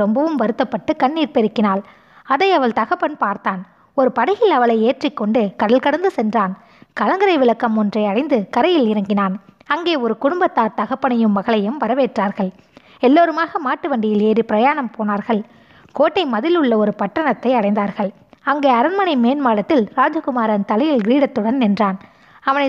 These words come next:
சூழ்ந்த ஆடை அலங்காரங்கள் புனைந்த பலர் நின்றார்கள். அதை பார்த்த இந்த இளம்பெண்ணின் மனம் கலங்கியது. அவள் ஒரே ஓட்டமாக ஓடினாள். கலங்கரையை அடைந்தாள். கலங்கரை விளக்கத்தின் மேலேறி கீழே குதித்தாள். அலைகள் அவளை தாங்கிக் கொண்டன. படகில் வந்த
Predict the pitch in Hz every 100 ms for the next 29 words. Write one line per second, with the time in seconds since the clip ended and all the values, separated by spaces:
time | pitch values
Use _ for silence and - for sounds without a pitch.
0 | 269 359 403 277 220 302 339 247 220 214
1 | 202 202 196 226 247 226 226 220 302 277
2 | 202 226 202 208 202 _ _ _ - 254
3 | 254 262 339 - 359 226 220 233 339 311
4 | 220 202 202 269 - 202 220 214 208 196
5 | 196 _ _ _ - 240 226 214 277 269
6 | 226 233 214 214 233 220 220 208 190 202
7 | _ - _ 254 320 403 339 240 214 202
8 | 208 208 202 - _ _ 254 294 381 330
9 | 233 226 233 - 220 220 254 240 220 214
10 | 262 269 247 208 214 214 185 - _ _
11 | - 269 349 359 254 226 214 214 277 262
12 | 233 202 196 190 - _ _ _ 269 359
13 | 427 330 254